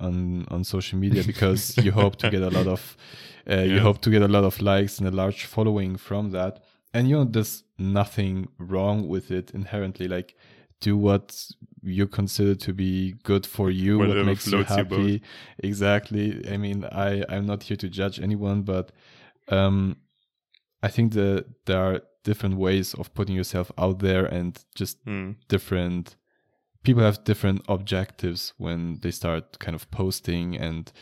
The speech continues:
Speaker 1: being a more public person, so to speak. So, yeah, for
Speaker 2: Yeah,
Speaker 1: me,
Speaker 2: I
Speaker 1: it's,
Speaker 2: mean,
Speaker 1: it's
Speaker 2: I
Speaker 1: not
Speaker 2: have, I have a very similar view on that. I mean, for me, I also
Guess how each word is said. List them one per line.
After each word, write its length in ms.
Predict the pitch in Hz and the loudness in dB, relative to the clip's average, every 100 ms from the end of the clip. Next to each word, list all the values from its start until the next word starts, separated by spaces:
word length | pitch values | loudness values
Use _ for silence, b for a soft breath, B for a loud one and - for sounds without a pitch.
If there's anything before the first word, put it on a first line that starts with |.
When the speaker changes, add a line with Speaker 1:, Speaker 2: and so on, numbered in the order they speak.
| B B - | B B -4
Speaker 1:
being 280 | 87 90 87 | -2 -2 -2
a 80 | 87 | -2
more 340 | 90 90 85 - _ - | -2 -2 -2 -6 _ 0
public 420 | 98 90 90 - | 0 0 -4 -4
person, 420 | - 87 - - | -4 -4 -4 -8
so 180 | - 82 | -8 -8
to 80 | - | -8
speak. 440 | - 85 78 - - _ _ _ - | -10 -8 -10 -12 -20 _ _ _ -14
So, 200 | - 90 | -8 -6
yeah, 200 | 85 - | -6 -6
for 180 | - 123 | 2 4
Speaker 2:
Yeah, 100 | 123 | 6
Speaker 1:
me, 160 | 110 98 | 6 2
Speaker 2:
I 40 | |
Speaker 1:
it's, 100 | 104 | -2
Speaker 2:
mean, 100 | 113 | -6
Speaker 1:
it's 140 | 113 | -4
Speaker 2:
I 60 | 113 113 117 | -4 -2 0
Speaker 1:
not 20 | |
Speaker 2:
have, 220 | 127 123 | 0 0
I 60 | 131 | 0
have 140 | 131 | 0
a 60 | 113 | 2
very 220 | 123 123 | 4 4
similar 340 | 123 139 98 87 | 0 -2 -4 -4
view 200 | 90 87 | -4 -2
on 80 | |
that. 260 | 87 101 104 | -2 -4 -4
I 60 | 90 | -4
mean, 260 | 92 95 - B B B _ _ | -4 -6 -10 B B B _ _
for 100 | - 107 | 0 4
me, 220 | 117 120 | 6 6
I 120 | 104 | 6
also 560 | 120 123 95 92 85 | 4 4 2 2 -2